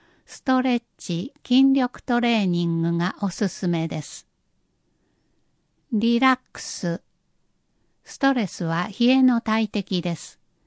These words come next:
自身に合った解消法で、ストレスはためず、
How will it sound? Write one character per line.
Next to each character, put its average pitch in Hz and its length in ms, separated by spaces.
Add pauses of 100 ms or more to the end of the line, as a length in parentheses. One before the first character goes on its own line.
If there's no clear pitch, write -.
(340)
自 233 180
身 240 280
に 175 260
合 170 100
っ 175 160
た 180 140
解 226 280
消 208 320
法 185 260
で、 180 260 (300)
ス - 160
ト 269 160
レ 214 160
ス - 160
は 165 220
た 185 180
め 196 220
ず、 - 280